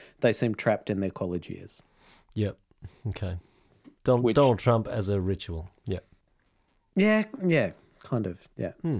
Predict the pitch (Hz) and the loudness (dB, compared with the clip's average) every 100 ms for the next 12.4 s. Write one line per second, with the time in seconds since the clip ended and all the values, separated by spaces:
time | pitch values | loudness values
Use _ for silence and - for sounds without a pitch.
0 | 80 104 104 139 - 170 156 151 135 120 | -4 -4 0 2 4 4 4 4 4 2
1 | 107 117 113 107 104 95 101 92 98 92 | 0 2 2 2 0 -2 -4 -6 -6 -8
2 | - - _ _ _ - 104 90 - - | -10 -20 _ _ _ -2 0 0 -4 -2
3 | 98 - 98 90 110 131 - 127 - _ | -2 0 0 2 0 0 0 -2 -2 _
4 | _ 110 - - 87 - _ _ _ - | _ 0 2 -2 -10 -12 _ _ _ -2
5 | 131 107 73 _ _ - - 98 135 117 | 0 0 -4 _ _ -6 -2 2 2 2
6 | 104 101 104 104 - 90 76 73 95 - | 2 0 0 0 -2 -6 -6 -10 -16 -20
7 | - 90 80 - 90 _ - _ _ - | -10 -8 -6 -6 -8 _ -20 _ _ -20
8 | - - _ - 143 147 151 160 - 202 | -20 -20 _ 2 4 4 2 0 2 4
9 | 277 202 - - 185 294 208 147 131 123 | 4 0 0 4 4 6 4 4 4 2
10 | 107 95 104 120 196 - 151 135 139 139 | 0 -2 -4 -4 -6 -2 2 4 4 2
11 | 147 _ _ _ - - - 196 160 165 | -2 _ _ _ -10 -2 4 4 4 0
12 | 120 147 139 | 2 4 2